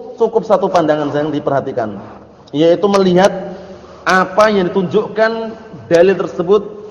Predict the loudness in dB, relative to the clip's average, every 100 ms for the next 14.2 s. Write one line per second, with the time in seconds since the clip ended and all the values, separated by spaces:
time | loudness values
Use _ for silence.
0 | -18 -6 -2 -2 -2 0 0 -2 -4 -6
1 | -10 -16 -20 -20 -20 -20 -20 -20 -20 -12
2 | -10 -4 -2 0 2 2 2 2 -2 -8
3 | -14 -18 -10 -4 0 0 2 0 4 4
4 | 4 2 0 0 0 0 0 -2 -6 -10
5 | -16 -16 -16 -4 -2 2 2 2 2 0
6 | 0 4 6 4 2 -6 -12 -16 -20 0
7 | 4 4 4 2 0 0 -4 -12 -18 -10
8 | -2 0 0 0 0 0 0 0 -2 -2
9 | -2 -4 -6 -6 -4 -2 -2 -2 0 0
10 | 0 0 0 0 0 -2 -4 -4 -2 -2
11 | 0 0 2 0 -2 -12 -18 -20 -20 -20
12 | -20 -20 -20 -20 -6 2 2 2 2 2
13 | 2 2 2 0 0 0 -2 -2 -2 -4
14 | -6